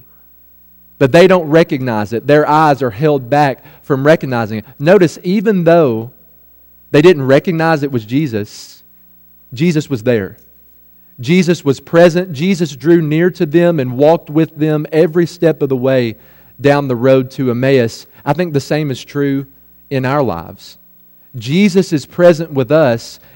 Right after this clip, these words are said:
even when we don't recognize it.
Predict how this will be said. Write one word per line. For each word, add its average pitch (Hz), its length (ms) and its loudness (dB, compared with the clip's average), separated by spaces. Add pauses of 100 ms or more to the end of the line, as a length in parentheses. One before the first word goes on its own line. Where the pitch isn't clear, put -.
(140)
even 170 480 0
when 156 340 -2
we 151 180 0
don't 147 300 -2
recognize 131 560 0
it. 101 120 -6